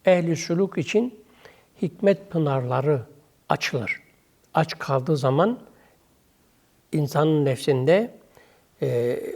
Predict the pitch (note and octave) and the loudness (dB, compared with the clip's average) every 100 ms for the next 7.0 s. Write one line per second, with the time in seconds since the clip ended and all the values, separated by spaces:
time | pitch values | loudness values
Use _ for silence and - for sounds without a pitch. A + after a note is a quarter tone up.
0 | - - - D#3+ - F#3+ F#3+ E3 D3 C#3 | -14 -18 -6 -6 2 2 4 4 4 4
1 | C#3 D3+ D3 C3 - G#2+ - - _ - | 4 4 4 2 -6 -6 -8 -16 _ -20
2 | - _ D#3+ D#3+ F#3+ A3+ G3+ F#3 G3 A3 | -20 _ 2 4 6 6 6 6 6 4
3 | G#3+ - - E3 - G3 F3 - F3 E3 | -2 -4 0 2 4 4 4 2 4 4
4 | E3+ C3 D#3 - G3 D#3 D3 - F#3 E3+ | 2 2 0 2 2 2 0 0 2 2
5 | E3 E3 C3+ D3+ D3+ C#3+ G#3+ C4+ - E3+ | 0 -4 -4 0 0 0 -2 -2 -4 -2
6 | D#3 D3+ D3 - C#3+ C#3+ D#3 E3+ C#3+ B2+ | 2 0 0 -4 -2 0 2 2 2 -4